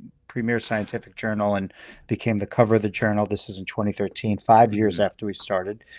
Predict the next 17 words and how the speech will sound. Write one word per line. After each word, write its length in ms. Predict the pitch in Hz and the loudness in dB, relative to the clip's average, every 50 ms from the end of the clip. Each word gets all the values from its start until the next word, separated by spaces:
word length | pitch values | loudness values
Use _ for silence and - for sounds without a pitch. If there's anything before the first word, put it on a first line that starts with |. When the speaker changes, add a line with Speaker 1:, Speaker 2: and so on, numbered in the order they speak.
| - - - - - _ _ _ _ - _ _ _ _ _ _ - - - | -20 -20 -20 -20 -20 _ _ _ _ -20 _ _ _ _ _ _ -10 2 6
Speaker 1:
And, 180 | 156 156 180 202 | 8 8 10 10
you 60 | 214 | 8
know, 100 | 175 143 | 8 6
putting, 600 | 139 - 180 165 170 175 165 160 - - - - _ - 190 170 - | 4 4 4 4 6 4 2 0 -2 -6 -12 -18 _ -6 -6 -6 -4
even 300 | - 185 170 165 185 180 | 0 0 0 2 2 0
before 480 | 139 131 - - - 160 151 160 170 156 | 0 0 -2 -4 -2 0 2 4 4 4
the 120 | 120 120 | 4 2
paper, 420 | - - - 143 151 143 - 110 101 | -2 0 -2 0 0 0 0 -2 0
actually, 380 | 104 107 - - - 123 113 | 0 0 -2 -4 -6 -4 -4
I 20 | 107 | -4
should 240 | - - 127 107 104 | -4 -6 -8 -6 -4
mention, 340 | 110 107 104 - - 117 | -4 -4 -4 -6 -8 -8
trying 380 | 104 - - - 123 123 127 120 | -8 -8 -4 -2 0 0 0 -2
to 160 | - - 120 107 - | -6 -8 -10 -10 -6
get 320 | - 123 113 110 - - - | -2 -2 -2 -2 -2 -6 -10
scientific 1000 | - - 117 113 110 104 - _ _ - - - 135 127 - - 120 110 - _ - - - _ | -6 -4 -4 -4 -4 -6 -10 _ _ -14 -8 -6 -6 -8 -2 -2 -2 -2 -2 _ -20 -20 -16 _
funding 640 | - 139 135 135 131 113 104 98 92 92 90 - | 4 4 6 6 4 2 0 -2 -6 -6 -10 -16